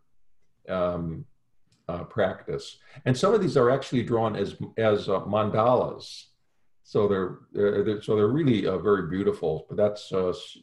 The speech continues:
Stay Mindful in Color. So for people out there who like to do that and also wanna learn some, uh, really helpful practices for,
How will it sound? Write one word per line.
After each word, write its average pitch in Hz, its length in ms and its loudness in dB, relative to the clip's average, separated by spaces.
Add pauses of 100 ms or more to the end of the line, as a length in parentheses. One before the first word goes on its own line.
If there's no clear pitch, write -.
(1400)
Stay 113 240 0
Mindful 101 500 -2
in 92 100 -8
Color. 92 480 0
So - 200 -8
for - 80 -8
people 127 260 0
out 110 120 2
there - 120 0
who 104 140 -4
like 113 300 -4
to 135 80 -4
do 101 180 -2
that 98 160 0
and 107 80 -6
also 147 280 0
wanna 123 240 0
learn 127 240 2
some, 117 400 0 (520)
uh, 98 140 0
really 123 480 0
helpful 113 440 0
practices 110 800 -4
for, 95 380 -4